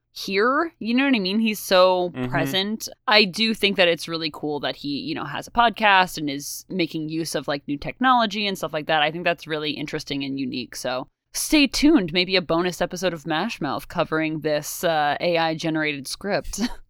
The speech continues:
Speaker 2: That would be really fun. Let's actually do that. Just
Speaker 1: Yeah.
Speaker 2: a really quick bonus episode.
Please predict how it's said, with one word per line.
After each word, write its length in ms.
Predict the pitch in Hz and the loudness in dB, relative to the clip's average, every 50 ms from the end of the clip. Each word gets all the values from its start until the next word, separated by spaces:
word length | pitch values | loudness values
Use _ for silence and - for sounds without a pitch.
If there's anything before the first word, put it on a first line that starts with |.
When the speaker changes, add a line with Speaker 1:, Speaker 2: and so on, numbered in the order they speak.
| _ | _
Speaker 2:
That 260 | - 139 139 139 147 151 | 2 6 6 6 8 6
would 240 | 143 143 139 120 | 6 4 4 2
be 380 | 127 127 123 120 117 120 113 113 _ _ | 0 -2 -2 -2 -2 -4 -6 -8 _ _
really 500 | - 123 123 120 123 127 131 123 120 120 | -6 -2 -2 0 2 2 0 0 0 -2
fun. 440 | 117 - - 120 113 110 110 107 113 | -2 -2 0 2 2 2 2 0 0
Let's 180 | 120 131 135 - | -2 -2 0 2
actually 840 | - 127 135 147 143 - - - 175 165 160 147 139 131 117 104 _ | 4 4 4 4 2 0 -2 -2 0 0 0 0 -2 -2 -4 -8 _
do 320 | - - 123 120 120 120 120 | -10 -4 -2 -2 0 0 0
that. 340 | 110 110 104 98 95 98 - | 0 2 2 2 2 0 -2
Just 200 | - 131 - 269 | 0 0 2 4
Speaker 1:
Yeah. 280 | 151 - 294 320 269 160 | 6 6 6 6 6 6
Speaker 2:
a 40 | |
really 120 | 147 - 240 | 4 4 2
quick 440 | - 233 - 143 135 120 - - - | 2 2 2 2 0 0 -2 -4 0
bonus 380 | 131 127 127 127 127 123 - | 2 2 2 2 -2 -2 0
episode. 640 | 123 120 107 117 120 - - 123 120 117 113 110 - | -2 -2 -2 -4 -8 -6 -4 -2 -2 -2 -2 -4 -6